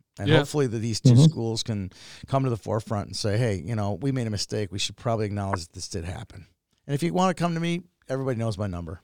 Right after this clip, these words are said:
Speaker 1: I've reached out to both sides. They know it. They know my number. And with that, we should talk about some real hockey. Danny wanted to help us out with that.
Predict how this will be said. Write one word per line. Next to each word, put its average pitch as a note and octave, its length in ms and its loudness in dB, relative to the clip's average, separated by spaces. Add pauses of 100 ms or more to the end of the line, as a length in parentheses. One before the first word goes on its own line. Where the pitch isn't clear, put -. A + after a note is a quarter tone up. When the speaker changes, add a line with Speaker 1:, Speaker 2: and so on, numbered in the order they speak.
Speaker 1:
I've F#2+ 240 -6
reached A#2 200 -6
out G#2+ 180 0
to - 40 -12
both F2+ 240 -6
sides. - 460 -10
They F#2 140 -6
know E2+ 180 -6
it. - 100 -14
They A2 100 -6
know A2+ 140 -4
my F#2+ 120 -4
number. A#1+ 340 -14 (3250)
And B2 160 -6
with A2 140 -2
that, C#3+ 380 4 (400)
we A#2+ 100 -10
should - 180 -8
talk A2+ 220 -2
about A#2+ 300 -2 (180)
some A#2 320 -6
real C#3+ 240 0
hockey. - 480 -10
Danny A#2 260 -4
wanted B2 240 -4
to A#2 60 2
help C3 180 -6
us B2 120 -6
out B2 120 0
with C3 100 -4
that. F3 180 2